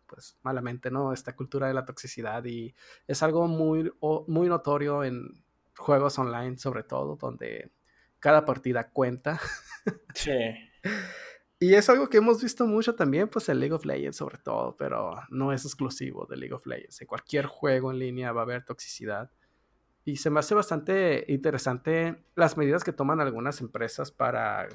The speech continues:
Speaker 1: pues, intentar reducirlo. Como Blizzard, me encanta mucho que cuando tú pones una, al-, al-, algo en, en
Speaker 2: Ujú.
Speaker 1: chat escrito,
Speaker 2: Sí.
Speaker 1: que el sistema detecta como que puede ser algo tóxico o negativo,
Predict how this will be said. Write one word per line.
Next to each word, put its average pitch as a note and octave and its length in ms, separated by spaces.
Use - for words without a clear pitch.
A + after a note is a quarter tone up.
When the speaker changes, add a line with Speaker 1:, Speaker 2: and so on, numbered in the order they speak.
Speaker 1:
pues, C3+ 260
intentar C3 760
reducirlo. C3+ 720
Como C3+ 440
Blizzard, D3 420
me C#3 80
encanta C3+ 380
mucho D3 420
que C3+ 180
cuando B2+ 300
tú C3 180
pones D#3 400
una, D3+ 520
al-, D3+ 180
al-, E3 200
algo C#3+ 480
en, A2+ 180
en B2+ 200
Speaker 2:
Ujú. A2 140
Speaker 1:
chat C3+ 180
escrito, - 540
Speaker 2:
Sí. - 160
Speaker 1:
que B2+ 400
el C#3+ 120
sistema D3 400
detecta D3 480
como B2 280
que - 100
puede C3+ 260
ser C3+ 220
algo B2 260
tóxico C3 460
o G#2+ 60
negativo, C3 520